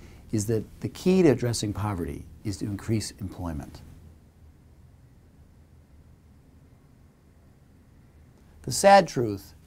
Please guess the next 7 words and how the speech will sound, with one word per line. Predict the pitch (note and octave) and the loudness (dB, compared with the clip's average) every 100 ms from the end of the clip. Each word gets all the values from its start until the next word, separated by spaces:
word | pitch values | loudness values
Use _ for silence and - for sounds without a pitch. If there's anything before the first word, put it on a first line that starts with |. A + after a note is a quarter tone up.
| - | -10
is | A2+ G#2 | -8 -6
that | A2 - - - | -8 -10 -12 -6
low-income | C3 C3+ A#2 | -2 -2 -4
Americans | A2 G#2 G#2 G2+ F#2+ | -6 -6 -8 -10 -12
are | E2+ | -14
struggling | - - F#2+ F2 C#2+ | -14 -12 -10 -12 -16
now. | C2+ - | -18 -20